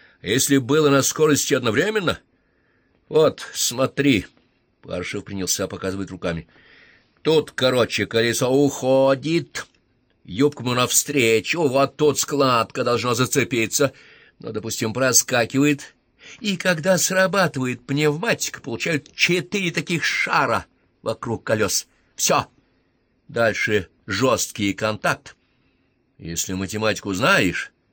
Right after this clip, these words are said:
сам считай. Сперва будет отскок и закидывание, или сперва пробой, а уж потом юзы с закидоном.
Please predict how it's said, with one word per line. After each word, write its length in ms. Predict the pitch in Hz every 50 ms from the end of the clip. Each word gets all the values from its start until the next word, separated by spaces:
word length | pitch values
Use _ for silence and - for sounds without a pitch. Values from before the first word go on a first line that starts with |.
| _ _ _ _
сам 300 | - - - - 98 90
считай. 480 | 85 - - - - - 76 - - - _ _ _ _ _ _ _ _ _ _ _ _ _ _ _ _ _
Сперва 400 | - - - 104 98 98 98 92
будет 220 | 92 92 87 - _
отскок 640 | - 98 92 - - - - - 120 - - - - _
и 140 | - 98 95
закидывание, 640 | 82 85 90 90 - 101 185 139 82 82 78 71 - - _ _ _ _ _
или 160 | - 92 87 87
сперва 400 | - - - 101 95 104 98 92
пробой, 560 | - 117 113 107 107 139 202 185 139 - - -
а 80 | 95
уж 100 | 92 -
потом 220 | - 95 107 107 104
юзы 540 | 87 85 90 98 101 95 90 85 95 92
с 40 | 82
закидоном. 680 | 76 - - 95 87 - 110 92 82 90 87 80 71 -